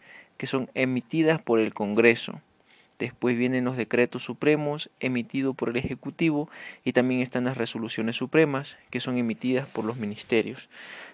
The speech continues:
Pero esto no puede irse contra la Constitución. Como hemos dicho, es lo principal de toda ley y hay que respetarla. Entonces diremos que todos los medios de comunicación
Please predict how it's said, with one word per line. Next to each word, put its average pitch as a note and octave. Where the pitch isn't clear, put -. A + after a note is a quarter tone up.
Pero D#3+
esto C#3
no C3
puede A#2+
irse C3
contra B2
la A2+
Constitución. C3
Como B2+
hemos B2+
dicho, C#3+
es C3+
lo A#2+
principal C3+
de B2
toda A#2+
ley A2+
y A#2+
hay A#2
que B2
respetarla. A2+
Entonces C#3+
diremos C3
que -
todos C#3
los C#3+
medios C3+
de B2+
comunicación C#3